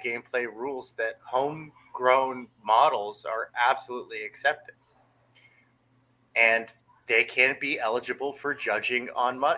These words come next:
in model contests. Like, cool. If this is way off brand. It's beautifully done. So, yeah, it might win best paint job. Uh, but it's, you know, it might be ineligible for best paint job, but it's like, eh, the model's, like, too off brand or something like that.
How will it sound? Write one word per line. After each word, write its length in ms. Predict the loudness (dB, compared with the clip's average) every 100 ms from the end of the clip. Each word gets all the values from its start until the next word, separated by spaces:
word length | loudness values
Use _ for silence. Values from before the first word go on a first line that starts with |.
| -2
in 80 | -6
model 280 | -6 -6 -6
contests. 720 | -6 -8 -8 -16 -14 -14 -10
Like, 340 | -12 -12 _ _ _ _ _ _ _ _ _
cool. 340 | 2 4 2 -2
If 200 | 0 2
this 200 | 0 -2
is 140 | 0
way 140 | 6
off 260 | 6 6 4
brand. 260 | 4 4 0
It's 140 | -12
beautifully 440 | -4 -2 -2 -6
done. 400 | 2 4 4 2 -12
So, 320 | -6 -4 -4 -2
yeah, 220 | 2 2
it 60 | 2
might 280 | 0 0 -4
win 200 | -4 -2
best 240 | -4 -4 -6
paint 200 | -6 -4
job. 340 | 2 4 4 0 -18 _ -20 -20 _ _ _ -8
Uh, 520 | -2 0 0 -4 -8 -14 -2
but 300 | 0 0 -4
it's, 340 | -14 -16 -16 -18 _ -20 _
you 140 | -8 -6
know, 100 | 0
it 80 |
might 240 | 4 4 4
be 140 | 0
ineligible 480 | 2 2 2 -4 -10
for 120 | -10
best 280 | -4 -4 -2
paint 180 | -2 -2
job, 360 | 0 2 2 -2
but 140 | -8
it's 120 | -6
like, 160 | -8 -10
eh, 640 | -10 0 2 2 -2 -6 -10
the 80 | -2
model's, 440 | 2 4 2 -2
like, 160 | -10 -10
too 180 | -8 -4
off 260 | -6 -8
brand 360 | -4 -2 -2 -6
or 140 | -10 -10
something 280 | -14 -10
like 220 | -6 -6 -4
that. 320 | -2 -2 -4